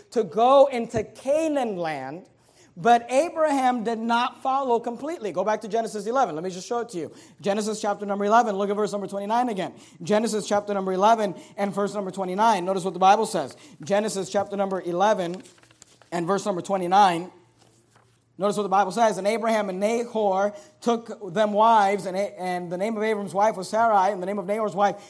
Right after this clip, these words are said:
Milcah, and the daughter of Haran, the father of Milcah, and the father of Isaac. And Sarai was barren, she had no child." Notice verse thirty-one. "And Terah took Abram, and his son,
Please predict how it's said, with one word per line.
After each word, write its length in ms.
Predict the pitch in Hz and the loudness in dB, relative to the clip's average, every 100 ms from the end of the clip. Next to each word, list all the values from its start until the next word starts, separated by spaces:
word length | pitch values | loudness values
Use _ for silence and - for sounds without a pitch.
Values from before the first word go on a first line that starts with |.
| - | -2
Milcah, 340 | 220 269 233 | 2 2 2
and 80 | 214 | 0
the 60 | 185 | 2
daughter 180 | 208 208 | 0 2
of 80 | |
Haran, 220 | 190 240 202 | 0 -2 -2
the 80 | |
father 220 | 190 196 190 | -2 0 -2
of 60 | |
Milcah, 380 | 202 233 208 180 - - | -4 -2 -2 -2 -6 -8
and 100 | 202 | -6
the 60 | 190 | 0
father 220 | 202 208 | 0 2
of 60 | 202 | 4
Isaac. 380 | 220 220 214 - - | 2 2 -4 -8 -8
And 160 | 196 190 | -8 0
Sarai 320 | 233 254 233 | 4 6 6
was 160 | 214 | 4
barren, 400 | 160 240 254 226 - - | 2 2 2 -2 -4 -12
she 160 | - 226 | -2 0
had 160 | 208 | 2
no 140 | 220 233 | 2 2
child." 380 | 233 254 240 | 6 8 8
Notice 200 | 214 220 | 4 -2
verse 160 | 196 214 | -4 -2
thirty-one. 400 | 208 202 254 226 - - | 0 6 6 6 -2 0
"And 180 | 208 208 | 0 0
Terah 300 | 247 285 262 | 0 2 2
took 360 | 262 262 - 240 | 2 -2 -2 -2
Abram, 420 | 285 269 208 - - _ _ _ _ _ _ _ _ - | -2 0 -2 -2 -18 _ _ _ _ _ _ _ _ -2
and 160 | 214 226 | 0 2
his 120 | 226 | 0
son, 460 | 262 277 254 170 | 2 4 4 2